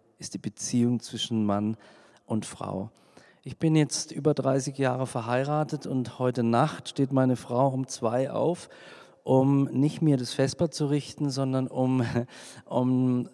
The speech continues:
äh, dann irgendwie um drei oder so das Taxi zu kriegen, weil sie alleine nach Israel fliegt, um dort unsere nächste Gebetsreise sozusagen vorzubereiten, die im Herbst stattfinden wird, vom Gebetshaus aus. Und Mann,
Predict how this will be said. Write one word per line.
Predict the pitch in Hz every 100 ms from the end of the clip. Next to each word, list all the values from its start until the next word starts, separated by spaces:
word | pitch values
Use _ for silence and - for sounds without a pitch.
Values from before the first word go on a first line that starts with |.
| -
äh, | - 127 123 120
dann | 107 113 123
irgendwie | 120 131 120 123
um | 120 117
drei | 101 95 120 143
oder | 143 131
so | 131
das | 117 -
Taxi | 131 139 - 143
zu | -
kriegen, | 139 - 151 147 156 147
weil | 131 120 123
sie | -
alleine | - 117 117 127
nach | 127 117
Israel | - 135 - 143 139 131
fliegt, | - - 131 135 - - - - - -
um | 120
dort | 117 107
unsere | 127 117 120
nächste | 113 107 -
Gebetsreise | 107 110 123 - 123 127 123 131
sozusagen | 127 123 139 127 127 123 123
vorzubereiten, | - 139 - 151 151 139 143 147 160
die | 143 139
im | 120
Herbst | 123 127 -
stattfinden | - 123 - - 139 123 143
wird, | 143 160
vom | - 131
Gebetshaus | 123 127 127 139 139 135
aus. | 127 139 143 - - - - - - - _ _ _ _ _
Und | 143 147 120 123
Mann, | 127 139 143 135 117 107